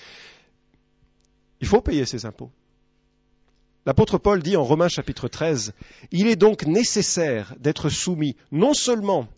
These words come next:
à cause de la colère de Dieu, mais encore par motif de conscience.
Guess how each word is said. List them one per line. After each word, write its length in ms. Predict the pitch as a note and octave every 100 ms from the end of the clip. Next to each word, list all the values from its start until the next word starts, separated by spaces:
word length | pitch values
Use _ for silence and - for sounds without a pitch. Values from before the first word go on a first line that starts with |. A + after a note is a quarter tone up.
| -
à 80 | B2
cause 240 | C#3 A#2
de 40 |
la 100 | B2
colère 320 | A#2 C3+ B2+ A2+
de 100 | A2
Dieu, 260 | A2 A3 - _ -
mais 180 | D3+ E3+
encore 320 | A#3+ B3+ B3
par 160 | - D#3
motif 420 | G3 - C4 -
de 80 | E3
conscience. 760 | - D#3 - F3 B2+ - -